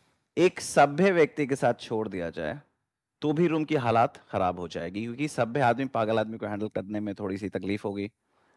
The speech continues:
और शायद वो भी पागल हो जाए उसकी हालत को देखते हुए, है ना? इसलिए कभी-कभी हम अक्सरा ये देखते हैं कि irrational number plus rational number is irrational number।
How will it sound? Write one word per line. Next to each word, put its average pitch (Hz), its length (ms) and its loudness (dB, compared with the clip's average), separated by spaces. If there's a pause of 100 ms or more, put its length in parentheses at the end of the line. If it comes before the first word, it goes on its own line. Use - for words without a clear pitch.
(140)
और 101 160 2
शायद 104 260 4 (160)
वो 107 140 -4
भी 117 120 -2
पागल 95 340 -2
हो 95 80 -6
जाए 90 180 -2
उसकी 92 240 -8
हालत 92 300 -8
को 87 100 -8
देखते 82 420 -8
हुए, 95 200 -8 (180)
है 113 60 4
ना? 143 160 4 (520)
इसलिए 220 300 6
कभी-कभी 175 500 4
हम 160 280 0
अक्सरा 147 400 4
ये 156 180 6
देखते 131 300 0
हैं 156 100 0
कि 156 180 0
irrational 139 460 6
number 147 240 -2
plus 139 200 0
rational 135 360 2
number 135 300 0
is 190 300 6
irrational 101 500 4
number। 95 200 -14